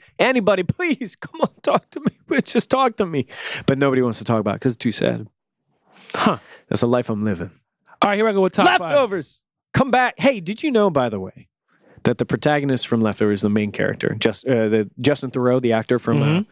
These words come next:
Speaker 1: Leftovers, he was in Last Jedi.
Speaker 2: Yeah, he's the guy with the
Speaker 1: I, it took me two watches to realize that.
Speaker 2: He's the guy with the
Speaker 1: With the
Speaker 2: thing.
Speaker 1: stash and the
Speaker 2: Yeah.
Speaker 1: thing and the, eh.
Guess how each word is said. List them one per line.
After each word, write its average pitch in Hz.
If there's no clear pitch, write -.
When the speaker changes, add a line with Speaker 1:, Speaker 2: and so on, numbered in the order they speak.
Speaker 1:
Leftovers, 131
he 131
was 135
in 123
Last 120
Jedi. 240
Speaker 2:
Yeah, 196
he's 170
the 170
guy 170
with 165
the 151
Speaker 1:
I, 277
it 277
took -
me 254
two -
watches 262
to -
realize 104
that. 113
Speaker 2:
He's 190
the 190
guy 185
with 175
the 165
Speaker 1:
With 160
the 190
Speaker 2:
thing. 151
Speaker 1:
stash 175
and 139
the 127
Speaker 2:
Yeah. -
Speaker 1:
thing 147
and 127
the, 123
eh. 151